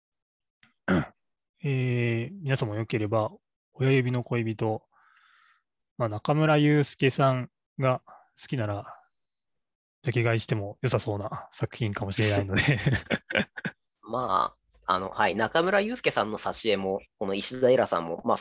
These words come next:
Speaker 2: そのどちらも多分間違いない人たちだと思うので、<laughs> はい。ぜひ。
Speaker 1: そうですね。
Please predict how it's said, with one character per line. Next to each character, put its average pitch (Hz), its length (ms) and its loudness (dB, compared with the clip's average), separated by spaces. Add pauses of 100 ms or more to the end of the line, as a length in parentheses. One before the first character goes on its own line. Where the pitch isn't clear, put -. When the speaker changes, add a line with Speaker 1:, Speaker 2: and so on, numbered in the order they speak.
(420)
Speaker 2:
そ 117 120 0
の 104 60 -2
ど 107 100 -2
ち - 160 -2
ら 175 80 4
も 170 120 -2
多 175 120 4
分 104 180 -2
間 104 120 0
違 147 300 2
い 107 40 -4
な 123 80 0
い 87 200 -4 (540)
人 - 240 -2
た - 60 -2
ち 113 60 -2
だ 107 100 -4
と 107 80 -2
思 120 200 0
う 110 40 2
の 98 80 -2
で、 104 160 -2 (480)
<laughs> - 840 -20
は - 120 -4 (120)
い。 - 100 -8 (1120)
ぜ 95 140 -2
ひ。 - 200 -6 (920)
Speaker 1:
そ 123 100 -2
う 110 40 0
で - 0 -
す - 120 -12
ね。 104 200 -10